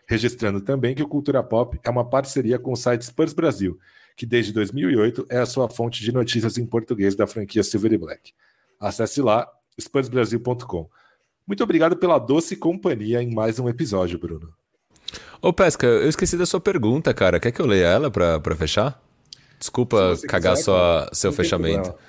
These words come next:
Speaker 2: O ouvinte Lucas Pastor, ele disse assim: "Queijo suíço tem buraco. Quanto mais queijo, mais buraco. Quanto mais buraco, menos queijo. Logo, quanto mais queijo, menos queijo." Fica a reflexão pra vocês.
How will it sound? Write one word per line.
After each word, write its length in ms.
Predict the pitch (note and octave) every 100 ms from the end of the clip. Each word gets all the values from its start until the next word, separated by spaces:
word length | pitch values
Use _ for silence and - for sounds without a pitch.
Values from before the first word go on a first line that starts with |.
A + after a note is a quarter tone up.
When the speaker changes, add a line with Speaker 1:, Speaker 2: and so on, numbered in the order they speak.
| - -
Speaker 2:
O 100 | A2+
ouvinte 300 | C3+ D#3 E3+
Lucas 260 | D#3 F#3 A3+
Pastor, 460 | G3 - B2+ C#3
ele 180 | D#3+ A#2+
disse 240 | A2+ B2+ D#3
assim: 400 | - G#2 F2 D#2
"Queijo 220 | E3+ G#3
suíço 360 | G3+ D#3 F3 -
tem 140 | F3+
buraco. 520 | E3+ D#3+ G#2 F2 - D#2
Quanto 260 | C3 B2 B2+
mais 220 | C3+ C#3+
queijo, 380 | - A#2 E3 G#2+
mais 200 | G#2 G2
buraco. 500 | C#3 D3 G2 - - _ _ _ -
Quanto 240 | C3 G#2
mais 160 | F2+ D2+
buraco, 420 | G2 F2+ G#2+ -
menos 240 | F2+ G#2+
queijo. 400 | - A#2 F2+ D#2+ - _ _
Logo, 500 | F2 G2 F#2 D#2 D#2 _
quanto 240 | - F#2+ F2+
mais 220 | F#2 -
queijo, 340 | - E2+ D2
menos 340 | D2 F#2 G#2+ -
queijo." 380 | G2 A#2+ A2+
Fica 240 | F#2 A#2+ -
a 60 |
reflexão 500 | D3 B2 A#2+ - G2
pra 120 | F2 F2
vocês. 480 | E2 - D2+ -